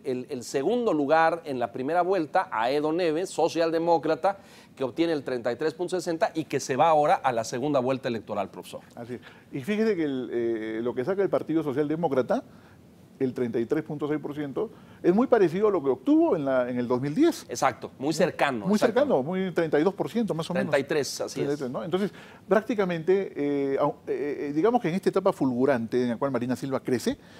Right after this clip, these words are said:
Speaker 2: jala voto de todos lados, pero llega un punto en el cual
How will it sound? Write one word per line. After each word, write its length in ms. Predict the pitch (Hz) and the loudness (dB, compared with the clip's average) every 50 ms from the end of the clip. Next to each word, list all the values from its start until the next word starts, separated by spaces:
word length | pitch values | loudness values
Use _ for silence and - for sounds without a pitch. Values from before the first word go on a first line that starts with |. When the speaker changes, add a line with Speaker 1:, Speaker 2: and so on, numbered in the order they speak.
| - - - | -20 -20 -10
Speaker 2:
jala 260 | - - 156 151 151 | -2 0 4 4 6
voto 240 | 139 143 151 151 147 | 6 4 4 4 4
de 60 | 127 | 2
todos 260 | 117 - 123 120 113 120 | 2 2 2 2 4 4
lados, 400 | 123 139 180 269 349 - - - - - - - - - - | 6 6 6 6 4 2 0 -6 -14 -20 -20 -20 -20 -4 4
pero 300 | 175 180 220 277 320 - | 6 8 8 6 4 0
llega 220 | 139 120 147 165 175 | 0 4 6 6 6
un 120 | 180 175 | 6 4
punto 260 | 160 202 196 185 180 | 4 2 2 4 2
en 100 | 202 190 | 0 0
el 100 | 180 170 | 0 0
cual 300 | - 175 170 185 196 202 | 4 4 4 4 4 0